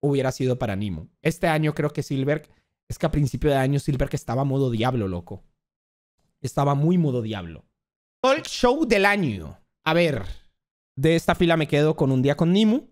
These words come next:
Ahora, descartemos acá. Charlando tranquilamente, creo que este no fue el año de Charlando tranquilamente. Probablemente lo fue de dos mil veinte y de dos mil veintiuno, pero en dos mil veintidós hubo muy pocos. Y ya Ibai de por sí, ya sabemos que va a ganar más de un premio,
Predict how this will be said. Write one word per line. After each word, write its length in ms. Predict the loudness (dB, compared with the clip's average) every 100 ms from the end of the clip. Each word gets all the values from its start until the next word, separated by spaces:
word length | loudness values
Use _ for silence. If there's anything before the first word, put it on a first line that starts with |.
| _
Ahora, 300 | 0 0 0
descartemos 580 | -2 -6 -10 -8 -8 -6
acá. 400 | -4 -4 -4 -10 _ _
Charlando 400 | -2 0 2 0
tranquilamente, 680 | 0 -2 2 2 2 -2 -2
creo 220 | 0 0
que 100 | -2
este 220 | -2 0
no 160 | 0 0
fue 260 | 0 0
el 100 | 2 0
año 360 | 0 -2 -4
de 120 | -8 -8
Charlando 420 | -6 -4 -4 -4
tranquilamente. 800 | -4 -6 -4 -4 -2 -4 -6 -16 _ _ -2
Probablemente 600 | 2 2 2 2 2 0
lo 100 | 0
fue 200 | 0 0
de 80 |
dos 220 | 0 -2 -2
mil 160 | -2
veinte 280 | 0 0 2
y 40 |
de 60 | 2
dos 180 | 0 -2
mil 140 | -2
veintiuno, 600 | -2 -2 0 -2 -2 -8 -6
pero 160 | -4
en 80 | -2
dos 140 | -2 -4
mil 140 | -2
veintidós 480 | -2 -2 -4 -4 -4
hubo 160 | -4
muy 200 | -2 -2 -2
pocos. 460 | -2 -4 -10 -18 _
Y 80 | -6
ya 200 | 0 2
Ibai 280 | 2 2 2
de 100 | 0
por 160 | -2 -8
sí, 300 | -4 -4 -6 _ -4
ya 180 | -2 -2
sabemos 420 | -2 -4 -6 -10
que 100 | -12
va 80 | -12
a 40 |
ganar 240 | -10 -10
más 180 | -10 -8
de 60 | -8
un 100 | -8
premio, 360 | -8 -10 -12